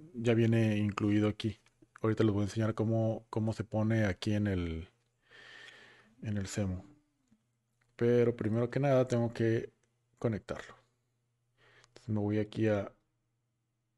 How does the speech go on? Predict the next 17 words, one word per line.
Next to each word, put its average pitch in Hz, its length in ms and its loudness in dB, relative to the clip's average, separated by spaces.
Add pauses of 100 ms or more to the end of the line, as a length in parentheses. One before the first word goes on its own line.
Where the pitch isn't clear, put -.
(500)
a 92 520 -4
Bluetooth. 139 560 2 (3250)
Lo 110 100 -4
voy 107 80 0
a - 20 2
dejar 107 240 -2
presionado 110 420 0
para 104 200 2
que - 140 -6
lo 98 80 -2
encuentre. 135 440 -2
Ah, 98 400 -2
mira. 92 240 -8 (840)
Voy 104 120 -4
a 104 80 -4
removerlo 90 560 -6
este. - 220 -16